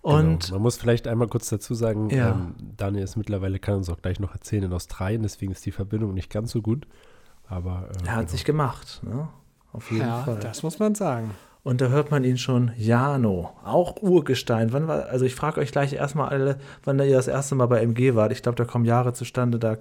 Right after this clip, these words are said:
Speaker 2: wusste ich noch gar nicht, dass es Holger Kreimeier gibt. Und Arne ist natürlich da. Schön, dass du auch mal wieder da bist.
Speaker 3: Ja, sehr gern. Vielen Dank für die Einladung.
Speaker 2: Jetzt muss ich wirklich mal fragen, Daniel, wann war dein erster Kontakt mit M G? War das zweitausenddreizehn noch oder vierzehn?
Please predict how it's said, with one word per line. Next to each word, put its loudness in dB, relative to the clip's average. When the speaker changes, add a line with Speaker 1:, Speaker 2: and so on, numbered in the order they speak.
Speaker 2:
wusste -6
ich 0
noch -2
gar 0
nicht, 0
dass -2
es -14
Holger 0
Kreimeier -2
gibt. -6
Und 0
Arne 2
ist -2
natürlich -6
da. -6
Schön, 0
dass -4
du 2
auch 2
mal 2
wieder 0
da -6
bist. -14
Speaker 3:
Ja, 6
sehr 2
gern. 2
Vielen 2
Dank 0
für -4
die 0
Einladung. -2
Speaker 2:
Jetzt 0
muss 2
ich -2
wirklich -2
mal 0
fragen, 2
Daniel, 4
wann -2
war 0
dein 2
erster -2
Kontakt -4
mit 0
M 0
G? -4
War 0
das -2
zweitausenddreizehn 0
noch 0
oder 2
vierzehn? -6